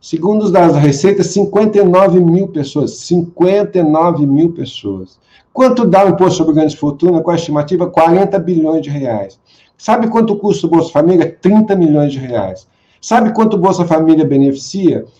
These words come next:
Cerca de quarenta milhões de pessoas, tá certo? Então, veja: com esse imposto sobre grandes fortunas, que eu digo não é a mais importante, a coisa mais importante é o imposto de renda,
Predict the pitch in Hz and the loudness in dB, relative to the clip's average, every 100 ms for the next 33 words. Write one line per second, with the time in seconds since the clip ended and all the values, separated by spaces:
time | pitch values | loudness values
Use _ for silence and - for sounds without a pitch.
0 | _ - - 180 190 180 185 151 165 185 | _ -20 -2 0 2 0 -2 -2 -2 -2
1 | 180 180 - _ _ _ _ _ _ _ | -2 -2 -8 _ _ _ _ _ _ _
2 | _ _ _ _ _ _ 175 170 196 208 | _ _ _ _ _ _ 0 2 4 2
3 | 202 175 165 185 185 180 190 180 - 143 | 2 2 2 2 -2 -4 -8 -8 -8 -4
4 | 123 107 - - _ _ _ _ - - | -4 -4 -8 -18 _ _ _ _ -20 -14
5 | 131 131 - _ _ _ _ _ _ _ | -12 -12 -18 _ _ _ _ _ _ _
6 | _ _ - - 233 196 147 120 120 - | _ _ -8 0 4 4 4 0 -4 -12
7 | - _ - 226 226 233 - 220 - 226 | -20 _ -2 0 2 2 2 -2 0 0
8 | 240 214 180 170 180 - - 135 - 143 | 2 2 0 2 2 0 -6 -10 -8 -2
9 | 127 104 92 - - _ _ _ _ _ | -2 -2 -8 -18 -20 _ _ _ _ _
10 | - 185 156 156 196 156 147 180 220 226 | 0 2 2 0 2 2 2 2 2 0
11 | 220 214 226 - 170 151 170 196 202 208 | -2 0 -2 0 -4 -2 -2 -2 0 -2
12 | 180 226 226 226 226 - 220 180 160 113 | -2 -2 -4 -4 -6 -4 -6 -2 -2 -2
13 | 110 | -8